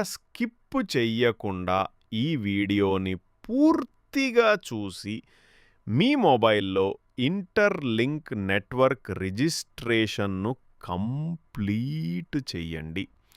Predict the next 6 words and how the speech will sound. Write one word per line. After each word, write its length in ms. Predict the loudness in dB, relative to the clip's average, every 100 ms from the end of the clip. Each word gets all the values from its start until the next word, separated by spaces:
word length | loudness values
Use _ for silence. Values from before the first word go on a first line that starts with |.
| -20 -20 -20 _ -4
రిజిస్ట్రేషన్ 920 | 2 4 4 0 0 4 4 4 -2 -4
ప్రాసెస్‌లో 760 | 0 2 2 0 -4 -2 0 0 -2 _ -10 -4
నా 220 | 2 4 4 4
రెఫరల్ 580 | 2 2 2 2 2 0 -2 0
ఐడీని 720 | 2 2 2 0 0 -2 -6 -10 _ _ _ _ -8
మీరు 400 | 0 2 2 0